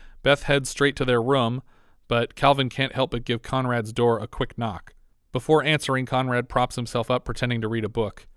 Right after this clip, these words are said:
and Calvin asks if he's called the doctor that he recommended. Conrad insists that he doesn't need a doctor, and their agreement was that he would only call one if he needed one. The next morning, Conrad is late coming downstairs for breakfast. His favorite,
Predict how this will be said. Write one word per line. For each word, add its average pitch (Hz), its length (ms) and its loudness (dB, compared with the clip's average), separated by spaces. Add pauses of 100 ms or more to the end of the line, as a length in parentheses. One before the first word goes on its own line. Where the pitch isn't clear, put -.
(220)
and 120 140 -6
Calvin 120 260 2
asks 117 500 -6
if 127 140 -8
he's 120 180 -2
called 123 300 -4
the 113 80 -8
doctor 123 540 -2 (280)
that 104 120 -6
he 107 60 -4
recommended. 101 560 -6 (580)
Conrad 135 360 4
insists 123 340 -2
that 123 120 -2
he 120 80 -2
doesn't 123 260 0
need 139 200 0
a 107 40 -6
doctor, 107 380 -4
and 110 140 -6
their 110 120 0
agreement 113 360 -2
was 101 160 -8
that 104 80 -6
he 104 40 -8
would 104 140 -4
only 104 160 -6
call 110 220 -4
one 101 100 -8
if 98 100 -10
he 104 60 -12
needed 104 320 -10
one. 95 160 -18 (1000)
The 139 60 4
next 151 180 6
morning, 147 240 2
Conrad 135 420 2
is 120 120 -4
late 131 160 0
coming 127 220 -2
downstairs 123 420 0
for 110 120 -6
breakfast. 120 540 -4 (680)
His 120 240 -4
favorite, 123 580 -2